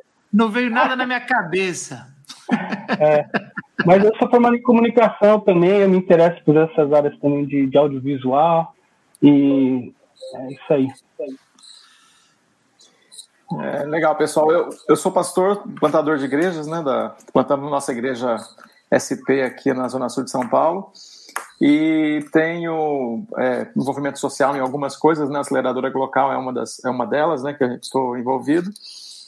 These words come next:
Speaker 3: Ah, sou fundador do Expresso Ação, uma organização que a gente tem projetos aí de, de diferentes, é, naturezas e ações aqui em São Paulo. Eu sou da, do conselho dessa, dessa,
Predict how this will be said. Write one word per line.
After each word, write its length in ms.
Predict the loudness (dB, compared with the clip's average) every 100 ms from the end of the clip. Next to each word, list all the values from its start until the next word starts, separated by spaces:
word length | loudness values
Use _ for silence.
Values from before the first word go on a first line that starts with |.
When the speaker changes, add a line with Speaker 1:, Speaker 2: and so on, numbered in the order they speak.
| _ _ 0
Speaker 3:
Ah, 920 | 2 4 2 2 2 0 -2 -4 -8
sou 200 | -4 -4
fundador 340 | -2 -2 -2 -4
do 40 |
Expresso 300 | -2 -2 -2
Ação, 340 | -4 -4 -6
uma 100 | -4
organização 640 | -4 -4 -6 -8 -6 -8 -4
que 100 | -6
a 40 |
gente 260 | -6 -8 -6
tem 200 | -6 -4
projetos 680 | -4 -2 0 -2 -2 -6 -4
aí 180 | -4
de, 300 | -4 -4 -6 -10 _ _ _ _ _ _ -8
de 360 | -2 -2 -2
diferentes, 1040 | -6 -4 0 2 0 -2 -2 -4 -12 -14 -2
é, 220 | 2 2 2
naturezas 600 | 0 0 2 2 0 -2
e 60 |
ações 340 | -2 -2 -6 -6
aqui 160 | -4
em 20 | -4
São 160 | -4
Paulo. 340 | 2 2 2 -4 _ -20 -20 -20 -20 -20 -20 -16 -12
Eu 60 |
sou 200 | -4 0
da, 380 | 2 2 2 -2 -8
do 80 | -6
conselho 540 | -4 -4 -2 -2 -2 -4
dessa, 520 | -8 -6 -6 -6 -12 _ -14
dessa, 720 | -8 -6 -6 -4 -4 -6 -10